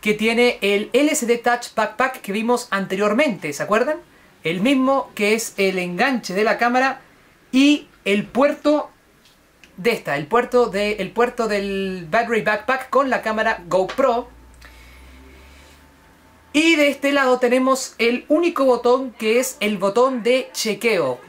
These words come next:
¿Para qué servirá esto? Cuando tú aprietas el botón de este lado, vas a ver el estado de la batería, si tiene tres rayas, si tiene dos o tienes una. O sea, puedes comprobar si está lleno, mediano o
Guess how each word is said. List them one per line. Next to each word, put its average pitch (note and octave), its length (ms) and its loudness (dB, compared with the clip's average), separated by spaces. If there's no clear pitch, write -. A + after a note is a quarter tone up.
¿Para G#3 220 0
qué D4 120 0
servirá A#3+ 420 0
esto? D3+ 340 -6
Cuando G3 340 0
tú C#4+ 180 -2
aprietas C4 600 -2
el G3 180 -6
botón A#3 480 0
de E3+ 120 -2
este G#3+ 200 0
lado, C#4 340 2
vas A#3 300 0
a A#3 80 2
ver B3+ 280 2
el G3+ 160 -2
estado B3 540 2
de A3 360 -2
la G3+ 180 2
batería, A3 600 0
si F#3 220 -6
tiene G3+ 380 -2
tres F3 320 -4
rayas, A#3 440 0
si F#3+ 120 -10
tiene F3 220 -2
dos A#3+ 360 0
o G#3 100 2
tienes A#3+ 320 0
una. D#3 200 -2
O C#3+ 40 -4
sea, G#3 260 0
puedes A3 200 2
comprobar G3 460 0
si G#3+ 140 -4
está F3 400 -2
lleno, C#4+ 420 0
mediano A#3 720 0
o A#3+ 300 2